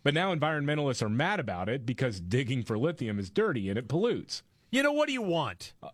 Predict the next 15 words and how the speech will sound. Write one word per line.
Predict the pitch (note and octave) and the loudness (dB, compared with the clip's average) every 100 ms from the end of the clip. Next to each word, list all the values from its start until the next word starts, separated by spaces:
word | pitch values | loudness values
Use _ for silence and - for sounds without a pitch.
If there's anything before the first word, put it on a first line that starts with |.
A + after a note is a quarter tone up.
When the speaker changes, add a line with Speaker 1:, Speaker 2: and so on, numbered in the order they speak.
| _ | _
Speaker 1:
right. | F3 A#3 - F#2 _ _ D3+ - | 0 0 -2 -12 _ _ -4 -2
Speaker 2:
I | |
mean, | A3+ F#3+ | -2 0
what | A3+ C4+ G3+ | 2 2 0
do | A#3+ | -2
you | G#3+ G#3+ | -2 -2
want? | A3 B3+ C4 - - | 0 0 0 -2 -10
Speaker 1:
<laughs> | - - - - | -18 -20 -6 2
Also, | G3+ G#3+ D#3+ D3+ - - | 2 2 2 0 -2 0
activists | E3+ F3+ D#3 D3 | 0 0 0 -2
say | - C#3 C3+ | 0 2 2
it | G#2 | 0
desecrates | D#3 D#3 A2+ A#2 A2+ B2 - | 0 0 -2 0 2 0 0
Native | A#2+ A#2+ | 0 0
American | A#2 A#2 B2+ C3 | 0 0 0 0